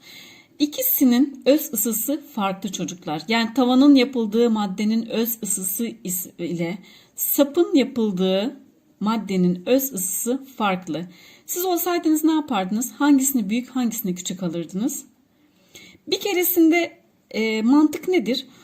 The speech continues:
Buradaki ateşin, yani verdiğiniz ısının tamamını hemen alabilecek bir tavaya ihtiyacınız var, değil mi?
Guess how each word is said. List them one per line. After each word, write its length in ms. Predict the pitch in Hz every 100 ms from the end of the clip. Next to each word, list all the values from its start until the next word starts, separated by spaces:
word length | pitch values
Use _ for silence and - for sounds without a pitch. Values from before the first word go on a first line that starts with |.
| _ 208
Buradaki 540 | 285 359 370 - -
ateşin, 720 | 285 285 294 - 220 240 - 185
yani 340 | 214 214 208
verdiğiniz 580 | 233 226 226 269 302 -
ısının 720 | 226 - 214 240 294 - -
tamamını 580 | 320 359 330 285 320 339
hemen 420 | 285 349 311 311 -
alabilecek 600 | 247 254 247 262 294 220
bir 200 | 247 -
tavaya 280 | 214 233
ihtiyacınız 640 | 220 202 175 170 180 160 165
var, 200 | 170 185
değil 200 | 370 185
mi? 200 | 180